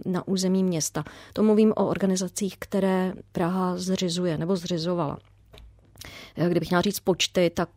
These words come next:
mimo území města bylo jedenáct set padesát čtyři lůžek,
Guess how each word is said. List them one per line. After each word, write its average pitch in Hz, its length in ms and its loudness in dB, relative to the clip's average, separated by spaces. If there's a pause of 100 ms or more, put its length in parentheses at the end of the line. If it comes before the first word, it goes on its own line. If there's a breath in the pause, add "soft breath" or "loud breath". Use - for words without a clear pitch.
(140)
mimo 180 400 2 (240 loud breath)
území 185 380 2
města 180 440 2
bylo 180 340 4
jedenáct 170 360 2
set 196 120 -6
padesát 165 460 0
čtyři 175 480 -2 (120)
lůžek, 180 500 -2